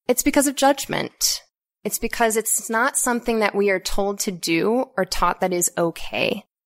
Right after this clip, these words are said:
Anger, experiencing anger, experiencing frustration, taking that out, being irritable, all of these things are like, "Don't experience that. Don't go there.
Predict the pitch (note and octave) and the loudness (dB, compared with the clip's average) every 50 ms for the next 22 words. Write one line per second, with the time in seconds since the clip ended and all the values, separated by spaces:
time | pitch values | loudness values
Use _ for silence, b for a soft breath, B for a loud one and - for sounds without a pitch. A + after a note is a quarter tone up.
0 | _ _ _ _ _ _ - G3+ G3+ G#3+ G#3+ G#3 G#3+ G#3+ G#3+ G#3 F#3+ - - - | _ _ _ _ _ _ -4 -2 0 0 0 2 2 2 2 2 0 -2 -4 -6
1 | - F3+ F#3 F#3+ G3 F#3+ F#3+ F#3 - G3 F#3+ F#3 - - E3+ F3 F3 F3 F3+ F3 | -6 -6 -8 -6 -4 -2 -2 0 0 0 0 -2 -2 -4 -4 -4 -4 -4 -4 -4
2 | F3 E3+ E3 - - - F3+ F3 F3+ F3+ E3+ - F3+ E3+ - F3+ E3 - - - | -4 -4 -4 -6 -6 -6 -4 -4 -4 -4 -4 -4 -4 -2 0 0 0 0 0 -2
3 | F3+ E3+ E3 - - F3 F3 - - F#3+ F3+ - F3+ F3+ F3 F3 E3+ E3 D#3+ E3 | -2 -2 -2 -2 -4 -4 -6 -6 -6 -8 -8 -6 -6 -4 -2 0 0 2 2 0
4 | - - F#3+ F#3+ F#3+ F#3+ - - F3 F3+ F3+ F3+ F3+ E3 F3+ F3 F3+ F3 - F#3 | 0 0 0 0 0 -2 -2 -4 -4 -4 -4 -4 -4 -4 -2 -2 0 0 2 2
5 | G3+ A3 A#3 A3 A3+ G#3+ G3 - - F#3+ F3+ F3+ F3+ - F3+ F3 F3 E3+ - E3 | 2 0 0 -2 -2 -2 -2 -2 -2 -2 -4 -4 -4 -4 -4 -4 -4 -6 -8 -12
6 | F3 E3+ - G#3+ A#3 C4+ D4 D4 B3+ - - - - - F3 E3 E3 E3 D3+ D#3 | -6 0 2 4 4 6 6 4 4 2 0 -2 -2 -4 -4 -4 -4 -6 -6 -8
7 | - - - C3 B2+ C#3 F#3 G#3 A3 - E3+ - G3+ G#3+ A#3 B3 A#3+ - F3+ C3 | -8 -8 -8 -4 -2 0 0 0 0 -2 -2 2 4 4 4 4 2 0 -4 -4
8 | C#3 - - - - - A3 A#3+ B3 - | -4 -6 -8 -2 2 4 4 4 4 0